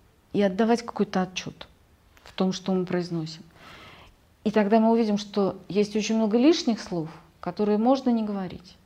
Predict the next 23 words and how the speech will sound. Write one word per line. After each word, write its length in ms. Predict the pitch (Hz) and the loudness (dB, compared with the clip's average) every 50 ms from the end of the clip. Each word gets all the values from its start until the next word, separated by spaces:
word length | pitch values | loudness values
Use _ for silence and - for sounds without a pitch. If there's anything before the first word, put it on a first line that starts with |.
| _ _ _ _ _ _ - - - - - - - | _ _ _ _ _ _ -20 -20 -20 -20 -20 -12 -6
И 100 | - 196 | -6 -4
среди 340 | - - 208 226 202 226 240 | 0 0 2 2 4 4 6
них 280 | 247 262 277 277 - | 6 6 6 6 4
есть 200 | 233 220 220 - | 0 0 0 0
какой-то 320 | - 214 208 220 226 226 - | 0 0 2 4 2 2 2
процент 460 | - 208 208 208 - 214 208 202 208 | 0 0 0 2 2 0 0 0 -2
вредных, 680 | 180 185 214 247 277 254 202 190 180 165 - - - - - - _ _ _ _ _ _ _ _ - | -2 0 4 6 6 6 4 2 -2 -4 -4 -8 -14 -20 -20 -20 _ _ _ _ _ _ _ _ -18
которых 340 | - 165 - 185 190 185 185 | -16 -12 -8 -6 -6 -6 -4
говорить 340 | - 190 185 190 190 185 190 | -4 -4 -2 -2 -2 -2 -4
нельзя 380 | 180 180 170 165 - 156 147 | -4 -4 -4 -4 -4 -6 -6
было. 380 | 135 143 151 147 147 143 - 156 - - - _ _ _ _ _ _ _ _ _ _ _ _ _ _ - | -6 -6 -8 -8 -8 -10 -12 -16 -20 -20 -20 _ _ _ _ _ _ _ _ _ _ _ _ _ _ -10
Но 120 | - 175 170 | -8 -6 -4
мы 160 | 180 196 208 | -2 0 -2
их, 80 | 202 208 | -2 -2
к 40 | |
сожалению, 560 | - - 214 190 196 214 240 262 262 240 233 214 | -4 -6 -6 -4 2 4 6 6 6 6 4 2
говорим 500 | 214 208 214 214 214 214 185 160 156 - - - - - _ _ - - - - - - - - _ - | 0 0 0 0 0 -2 -4 -4 -8 -12 -16 -20 -20 -20 _ _ -20 -20 -20 -20 -20 -20 -20 -20 _ -8
из-за 320 | - - 196 180 175 190 190 | -4 -2 -2 -2 -2 -2 0
болтливости 720 | 180 190 190 185 185 - 220 220 190 180 170 - - - | 4 4 4 4 4 2 2 2 2 2 -2 -6 -12 -16
своей. 460 | - - - - 151 156 151 - - - - - - - - - - - - - _ _ - | -16 -14 -12 -10 -10 -10 -10 -12 -14 -18 -20 -20 -20 -20 -20 -20 -20 -20 -20 -20 _ _ -4
Молчание 600 | 170 190 180 180 175 - 262 269 277 277 262 254 | -2 0 0 0 0 2 4 6 6 8 6 6
помогает 600 | 254 226 214 208 208 202 196 214 220 214 208 208 208 | 4 2 0 0 0 0 2 2 4 4 2 2 0
нам 380 | 208 220 233 240 240 233 - | -2 0 2 2 0 0 -2